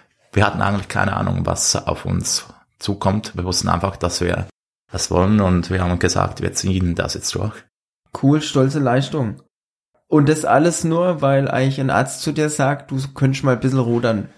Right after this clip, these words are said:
Speaker 1: Nee, ich glaub's, das war nicht der Grund. <laughs> Äh, ich wollte einfach das machen, genau.
Speaker 2: Ja, aber das war so
Speaker 1: Ja,
Speaker 2: ein
Speaker 1: aber
Speaker 2: bisschen
Speaker 1: das
Speaker 2: der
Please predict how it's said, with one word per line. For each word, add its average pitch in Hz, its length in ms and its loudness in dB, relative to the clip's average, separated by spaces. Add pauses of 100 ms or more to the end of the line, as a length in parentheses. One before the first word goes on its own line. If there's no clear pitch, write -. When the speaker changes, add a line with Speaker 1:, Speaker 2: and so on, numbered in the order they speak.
Speaker 1:
Nee, 101 800 2
ich 95 120 -2
glaub's, 95 360 2
das 101 240 0
war 98 200 6
nicht 95 260 -2 (360)
der 92 100 0
Grund. 87 360 -2 (400)
<laughs> - 380 -10
Äh, 90 220 -2
ich 98 160 -4
wollte 92 260 2
einfach 90 280 -2 (640)
das - 340 -8
machen, 85 320 -10 (240)
genau. - 220 -14
Speaker 2:
Ja, 135 100 4
aber 156 140 0
das 135 160 0
war 151 100 0
so 101 60 2
Speaker 1:
Ja, 90 60 4
Speaker 2:
ein - 20 4
Speaker 1:
aber 95 100 4
Speaker 2:
bisschen 147 60 0
Speaker 1:
das 147 100 6
Speaker 2:
der - 0 -